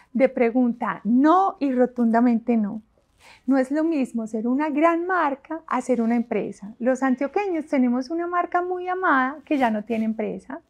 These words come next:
Y he conocido muchas empresas que a lo único que se dedican es a ofrecer productos y servicios, que en el mundo hay millones, sin ningún tipo de significación o sentido adicional.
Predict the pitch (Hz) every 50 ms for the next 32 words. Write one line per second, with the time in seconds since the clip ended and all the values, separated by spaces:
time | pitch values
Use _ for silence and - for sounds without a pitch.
0 | _ _ _ _ _ _ - - - - - - - - 285 294 285 277 277 -
1 | 339 349 381 381 - - 320 302 247 240 247 269 294 294 - 381 381 - 415 403
2 | 392 - 359 349 339 311 294 - 311 311 320 311 _ - 294 262 233 226 233 226
3 | 226 233 254 294 349 381 427 427 - - 392 381 381 - - 320 302 294 262 -
4 | - 285 269 277 285 294 320 339 330 349 381 359 330 - - - 302 311 320 -
5 | _ - 311 262 220 226 - - _ - 247 262 247 - 269 285 254 285 285 277
6 | - - 339 370 392 381 302 240 - - 233 220 - _ - 294 269 - 311 277
7 | 277 - 302 262 214 - 196 190 190 - - 269 262 277 285 294 311 320 330 359
8 | 381 392 403 403 403 392 339 311 285 262 254 269 302 330 _ _ _ _ _ _
9 | _ _ _ - - 349 349 330 320 320 320 311 294 269 311 330 339 349 - -
10 | - 370 339 302 - - 277 277 294 311 - _ _ _ _ - - 208 311 294
11 | 277 269 - - 349 349 320 349 359 359 349 - - 339 330 - 349 339 339 339
12 | - 330 320 311 311 294 - - _ _ - - 285 330 320 320 - 349 339 339
13 | 330 339 - 330 311 302 277 277 285 277 - - - 233 240 220 214 202 - -
14 | - 180 180 175 170 -